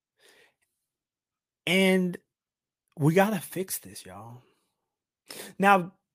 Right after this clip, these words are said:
there are some things that inherently should stay in the house. So,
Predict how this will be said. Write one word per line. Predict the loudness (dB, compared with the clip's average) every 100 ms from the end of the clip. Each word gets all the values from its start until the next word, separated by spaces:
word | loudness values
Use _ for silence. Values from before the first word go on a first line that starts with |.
| _ 4
there | 6
are | 10 10 10
some | 4 -2 -2
things | -2 -2 -4 -4
that | -6
inherently | -6 -8 -4 -2 -2 -6 -8 -8 -12 _
should | -20 -2 0 0
stay | -4 -8 -8
in | -12
the |
house. | -8 -8 -8 -12 -20 -20 _ _ _ _ _ _ _ -14
So, | -2 2 2 0 -6